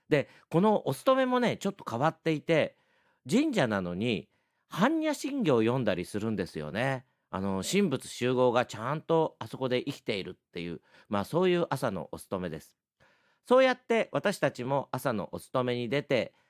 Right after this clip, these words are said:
拝殿にお榊をお供えさせていただいたりしました。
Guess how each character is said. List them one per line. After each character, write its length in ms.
拝 160
殿 220
に 260
お 60
榊 420
を 160
お 60
供 260
え 80
さ 160
せ 160
て 220
い 80
た 100
だ 140
い 80
た 100
り 120
し 120
ま 100
し 80
た。 120